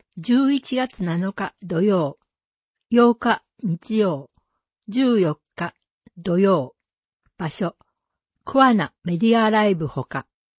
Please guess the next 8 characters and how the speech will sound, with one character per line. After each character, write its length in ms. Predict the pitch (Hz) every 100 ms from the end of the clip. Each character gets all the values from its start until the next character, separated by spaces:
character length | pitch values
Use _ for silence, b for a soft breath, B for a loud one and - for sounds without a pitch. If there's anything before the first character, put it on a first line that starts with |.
| _ _ _
種 240 | - 240 214
類、 300 | 156 151 _ _ _ _ _
公 260 | - 269 233
主、 240 | - - _ _ _ _ b b -
オ 100 | 254
ツ 160 | -
シ 220 | -
ュ、 40 | -